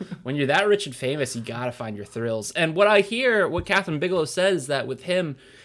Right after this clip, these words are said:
Speaker 2: he's all about going hard all the time. He's, he's, like, an intense person. Like, he,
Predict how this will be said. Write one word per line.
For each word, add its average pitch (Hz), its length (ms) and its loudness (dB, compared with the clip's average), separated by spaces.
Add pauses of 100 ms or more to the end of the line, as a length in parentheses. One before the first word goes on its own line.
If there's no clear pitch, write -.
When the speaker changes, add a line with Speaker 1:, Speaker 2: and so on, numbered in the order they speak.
(120)
Speaker 2:
he's - 280 -6
all 147 300 0
about 139 320 -2
going 127 280 -2
hard 120 340 -2
all 113 280 -2
the 113 100 -4
time. 117 380 -6
He's, 120 420 -4 (240)
he's, 131 480 -4
like, 123 160 -2
an 117 200 -2
intense 120 440 -4
person. 113 480 -4
Like, 107 220 -10 (180)
he, 143 240 -4